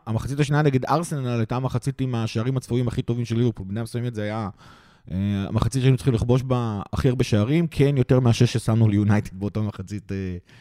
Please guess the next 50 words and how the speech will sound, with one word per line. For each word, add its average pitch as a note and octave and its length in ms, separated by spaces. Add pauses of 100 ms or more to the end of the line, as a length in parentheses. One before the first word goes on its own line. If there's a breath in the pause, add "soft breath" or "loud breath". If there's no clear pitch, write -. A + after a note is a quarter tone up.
(380 soft breath)
אה, G#2 340
באותה A2+ 200
מחצית B2 440
ההיא, C#3 420
אז, A#2 220
אז A#2 160
כאילו, D3 320 (100)
אז A2 420 (100)
שוב, A2 320 (200)
קשה C3 200
לי C3 120
להגיד, A2+ 360
אה, G#2+ 60 (260)
זה. F2+ 120 (420 loud breath)
דבר B2+ 160
שני, D#3+ 240
אתה D3+ 140
התחלת D3 280
לדבר C3+ 280
על C#3 80
השלוש B2+ 220
שתיים C3+ 240
ארבע C3 260
אחד, D#3 280
אני D3 140
עדיין C#3 240
חושב C3+ 240
שליברפול A#2+ 360
צריכה, A2+ 640
אני A2+ 120
חושב - 140
שכשאתה - 260
מסתכל A#2 560 (460 loud breath)
על A2+ 100
השחקנים C3+ 400
שיש C#3 240
לנו C#3 260
בחלק G#2+ 720
הקדמי A#2 340
של B2 160
ההתקפה, G2+ 360
אני - 880
חושב A#2 100
שליברפול D3 340
צריכה C3 180
לעבור B2+ 260
לארבע A#2+ 240
שתיים A#2 240
שלוש G#2+ 280
אחד, B2 260